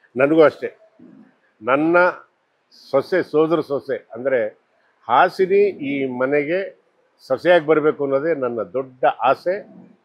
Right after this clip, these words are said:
But ಕನಸು ಅಷ್ಟೇ. ಪ್ರತಿಯೊಬ್ಬರಿಗೂ ಏನಿರುತ್ತೆ ಅಂತಂದ್ರೆ ನನ್ನ ಬಳಗ, ಅರ್ಥ ಆಯ್ತಾ, ನನ್ನ ಬಳಗ,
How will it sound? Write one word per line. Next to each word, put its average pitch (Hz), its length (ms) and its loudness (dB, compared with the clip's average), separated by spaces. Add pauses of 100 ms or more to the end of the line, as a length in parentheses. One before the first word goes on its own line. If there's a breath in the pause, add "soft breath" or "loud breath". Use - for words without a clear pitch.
(280)
But 120 340 -6
ಕನಸು 165 460 2
ಅಷ್ಟೇ. 123 260 0 (840)
ಪ್ರತಿಯೊಬ್ಬರಿಗೂ 202 680 2
ಏನಿರುತ್ತೆ 180 500 2
ಅಂತಂದ್ರೆ 143 460 -4
ನನ್ನ 147 360 0
ಬಳಗ, 147 320 2 (1200)
ಅರ್ಥ 135 180 -2
ಆಯ್ತಾ, 120 220 -2 (140)
ನನ್ನ 147 280 0
ಬಳಗ, 139 320 2